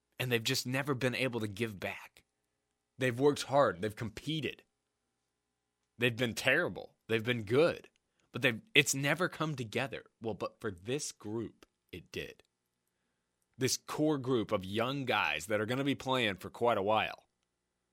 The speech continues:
And some sage veterans in there to finally good, get it done. I could not be more thrilled.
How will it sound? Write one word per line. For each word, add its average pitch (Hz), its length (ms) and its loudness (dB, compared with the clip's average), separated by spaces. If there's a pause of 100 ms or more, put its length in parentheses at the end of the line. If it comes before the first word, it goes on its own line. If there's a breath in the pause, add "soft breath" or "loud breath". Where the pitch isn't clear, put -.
(580)
And 113 160 0
some 101 160 -2
sage 127 520 4
veterans 104 520 2
in 78 140 -10
there 53 280 -16 (520)
to 95 80 -14
finally 113 460 -4
good, 104 260 -6 (160)
get 104 160 0
it 98 100 -4
done. 95 360 -8 (1300)
I 92 80 -8
could 90 220 -10
not 92 320 -6
be 87 160 -10
more 80 220 -16
thrilled. - 240 -20